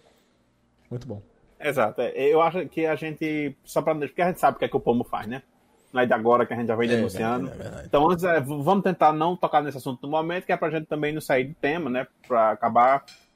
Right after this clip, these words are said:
Speaker 2: é, é, envolvendo pombos aí na rinha de idoso, que já é um assunto muito complexo por si só, realmente.
Speaker 1: Justo.
Speaker 2: E a, a, é, só antes da gente começar a discutir um pouco mais das atuais regras do esporte moderno, né?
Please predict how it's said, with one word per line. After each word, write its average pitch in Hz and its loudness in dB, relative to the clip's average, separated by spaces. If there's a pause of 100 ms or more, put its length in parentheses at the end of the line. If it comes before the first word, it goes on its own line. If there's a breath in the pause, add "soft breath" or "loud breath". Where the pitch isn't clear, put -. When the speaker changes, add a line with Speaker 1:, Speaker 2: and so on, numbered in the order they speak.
(140)
Speaker 2:
é, 110 0
é, 110 -4
envolvendo 123 0
pombos 123 0
aí 117 6
na 120 2
rinha 123 -2
de 127 -4
idoso, 156 0
que 349 4
já 160 4
é 123 6
um 139 0
assunto 117 -4
muito 113 -4
complexo 113 -2
por 139 -6
si 175 -4
só, 107 -8
realmente. 120 -6 (140)
Speaker 1:
Justo. 110 -10 (120)
Speaker 2:
E 208 6
a, 185 8
a, 160 8
é, 151 4
só 220 6
antes 226 2
da 214 4
gente 190 0
começar 165 0
a 147 4
discutir 135 -6
um 127 -6
pouco 127 -6
mais 120 0
das 123 -2
atuais 127 2
regras 123 2
do 117 2
esporte 127 0
moderno, 120 0
né? 127 -10